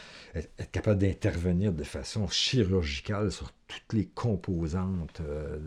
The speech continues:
de la matière sonore, cloner à l'infini une, une prise de son originale.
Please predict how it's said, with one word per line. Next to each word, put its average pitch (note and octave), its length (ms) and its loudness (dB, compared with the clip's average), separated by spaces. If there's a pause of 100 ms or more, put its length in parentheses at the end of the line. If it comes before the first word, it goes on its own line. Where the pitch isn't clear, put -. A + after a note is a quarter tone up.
de D2 40 -8
la D2 100 -4
matière D2+ 340 -4
sonore, F2 580 -8
cloner F2 460 0
à E2+ 80 2
l'infini F2+ 800 2
une, D#2 280 -2
une D2 180 -4
prise D#2+ 260 -4
de D#2+ 60 -4
son E2+ 160 -4
originale. D#2 880 -6